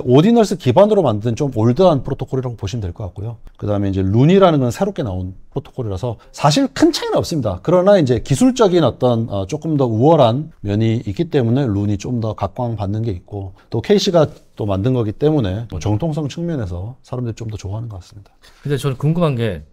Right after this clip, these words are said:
Speaker 2: 비알씨 이공이든 룬, 룬즈, 룬이라고 하는 네트워크에서 나온 토큰이든 어쨌든 비트코인의 파생이긴 하지만 비트코인은 아니니까
Speaker 1: 그렇죠. 네.
Speaker 2: 이거를 어떤 형식으로 우리가 시장에서 봐야 되는지, 이게 밈인지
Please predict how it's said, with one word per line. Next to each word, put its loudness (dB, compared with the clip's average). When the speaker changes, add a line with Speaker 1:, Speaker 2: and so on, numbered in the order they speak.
Speaker 2:
비알씨 -2
이공이든 -4
룬, -2
룬즈, -2
룬이라고 -2
하는 -4
네트워크에서 -8
나온 -6
토큰이든 -6
어쨌든 -6
비트코인의 -4
파생이긴 -4
하지만 -2
비트코인은 -4
아니니까 -6
Speaker 1:
그렇죠. -2
네. -8
Speaker 2:
이거를 0
어떤 -4
형식으로 -4
우리가 -4
시장에서 -4
봐야 -6
되는지, -8
이게 -10
밈인지 -2